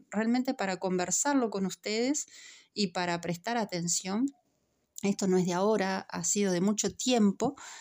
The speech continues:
pero ahora lo vuelvo a verificar, por eso lo traigo para contarles que en las casas generalmente crecen los yuyos, las plantas silvestres, como por ejemplo la malva, este, porque en la familia alguien la necesita.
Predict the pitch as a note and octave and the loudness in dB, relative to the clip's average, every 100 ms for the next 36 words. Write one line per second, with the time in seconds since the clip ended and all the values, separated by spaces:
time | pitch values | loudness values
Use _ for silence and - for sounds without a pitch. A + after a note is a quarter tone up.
0 | - - F#3+ F#3 G3+ A3 G3+ F#3 B3+ E4 | -10 -2 0 2 2 4 4 4 6 8
1 | G3 F#3 F#3 F#3 - F3 A3 A3 G#3 G#3 | 8 6 2 2 0 0 0 0 2 2
2 | - G3 F3+ G#3 G3 G3 G#3+ - - _ | 4 2 0 0 2 2 2 -2 -14 _
3 | _ _ - - F#3 F#3+ F#3+ F#3+ F#3+ G3 | _ _ -12 -4 -2 -2 0 -2 0 -2
4 | F#3 F#3 B3+ - - B3+ B3+ A3+ - D#4 | 0 0 0 -2 -2 0 0 0 -2 0
5 | - C#4 - E4 E4 D4 A#3+ A3 B3+ C4+ | 0 0 0 2 4 4 4 6 6 6
6 | C4 C4+ B3+ - - D4 E4 - D#4 D4 | 6 2 0 -4 2 4 6 4 6 8
7 | D4+ - _ _ _ _ _ G#3 G3+ F#3 | 6 4 _ _ _ _ _ 2 4 4
8 | - E4+ - G#3 A#3+ E3+ E3+ A3+ B3 A3 | 6 6 6 2 2 0 0 2 2 2
9 | - D#3+ A3+ C#4 - F3+ - E3+ D#3+ E3+ | 2 4 4 2 2 -2 2 0 2 0
10 | G#3+ G#3 F#3 D3 F3+ A#3 F#3 A#3+ - _ | 2 2 2 2 2 2 2 0 -4 _
11 | _ - - - _ _ G#3 G#3 G3 F#3+ | _ -20 -20 -20 _ _ 2 4 4 2
12 | G#3 F#3+ _ C#4+ D4 C#4+ D4 D4+ C4+ - | 0 -2 _ 2 4 4 6 6 4 -2
13 | - - A#3+ A3+ G#3+ G#3 A3 A#3+ C#4 C#4 | -6 0 2 4 2 2 4 8 10 10
14 | C#4+ C#4 G#3+ A3 A3 A3+ A3 - F#3+ F#3 | 6 2 0 2 2 2 2 0 2 4
15 | F3 E3 D3+ - D3 C#3 | 4 2 2 2 0 -2